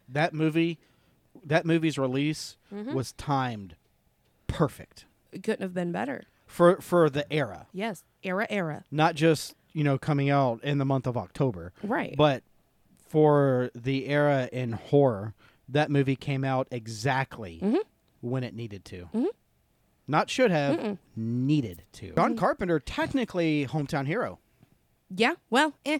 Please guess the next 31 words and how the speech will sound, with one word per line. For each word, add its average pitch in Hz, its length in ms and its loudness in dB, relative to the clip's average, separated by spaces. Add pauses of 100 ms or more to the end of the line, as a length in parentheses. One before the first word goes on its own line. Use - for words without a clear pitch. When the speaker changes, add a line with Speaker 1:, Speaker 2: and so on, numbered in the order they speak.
(120)
Speaker 2:
not 277 120 -2
Speaker 1:
Not 165 80 4
Speaker 2:
really 220 140 6
Speaker 1:
far 220 160 6
from, 202 120 2
Speaker 2:
hometown. 185 480 0
Speaker 1:
not 139 160 -4
far 180 160 0
from 175 120 -6
here. 156 200 -2
Speaker 2:
Oh, 220 200 2
Bowling 240 300 2
Green's 247 280 0
a 220 60 -2
little 220 200 -2
bit 214 100 0
away. 190 420 -2 (100)
Speaker 1:
Eh, 381 120 -10 (560)
two 127 220 -6
hours. 120 360 -8
Speaker 2:
Oh, 170 760 0 (680)
it's 170 220 -2
Speaker 1:
Ne- 208 60 -2
Speaker 2:
more 220 140 4
towards 202 220 0
the 190 60 -2
Tennessee 185 360 -2
border. 165 340 -4 (240)
Speaker 1:
Yeah, 190 300 -2 (120)
well, 135 260 0 (120)
Tennessee's, 156 480 -8